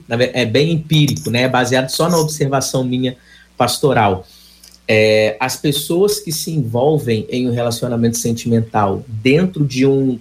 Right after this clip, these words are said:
contexto de servir, esse tipo de relacionamento, ele tem mais chances de ser um relacionamento bem mais saudável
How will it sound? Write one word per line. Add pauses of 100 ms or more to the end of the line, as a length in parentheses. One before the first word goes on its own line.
(120)
contexto
de
servir, (640)
esse
tipo
de
relacionamento,
ele
tem
mais
chances
de
ser
um
relacionamento
bem
mais
saudável